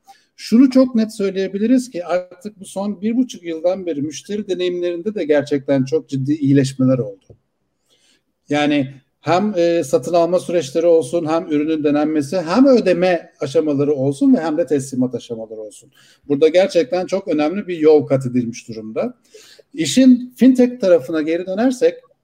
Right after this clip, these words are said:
ya da fintech tarafına baş-, bakarsak, e, geçtiğimiz yılın elektronik ticaret işlem hacminin yaklaşık yüzde on kadarlık bir kısmı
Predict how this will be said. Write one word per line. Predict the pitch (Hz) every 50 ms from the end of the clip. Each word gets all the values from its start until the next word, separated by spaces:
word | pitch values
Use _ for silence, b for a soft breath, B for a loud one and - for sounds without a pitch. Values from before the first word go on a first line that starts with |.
| _ -
ya | 139
da | 147 143 139 139 -
fintech | - 202 208 160 147 139
tarafına | 139 131 120 123 - 117 113 113 _ -
baş-, | 127 131 131 - 156
bakarsak, | 143 127 131 135 135 196 247 254 247 - 185 233 - _ b b b b b b b b b _ 254
e, | 151 147 156 160 156 160 160 160 160 160
geçtiğimiz | 151 147 156 156 135 135 - 196 214 233 262 247 254 247
yılın | 196 160 160 170 202 - - - - - _ _ _ -
elektronik | 156 160 180 180 180 - 202 214 226 262 254 -
ticaret | 208 190 170 175 156 147 147 139 -
işlem | 156 135 - - 196 170 160
hacminin | 165 151 127 123 123 131 135 139
yaklaşık | 156 175 175 175 175 180 156 139 143 135 135 135
yüzde | 131 135 143 156 - - -
on | 190 - - 170 190 233 277 294
kadarlık | 262 190 175 160 160 151 147 143 143 135 143
bir | 151 147 135 -
kısmı | 185 180 - - - 175 220 254 247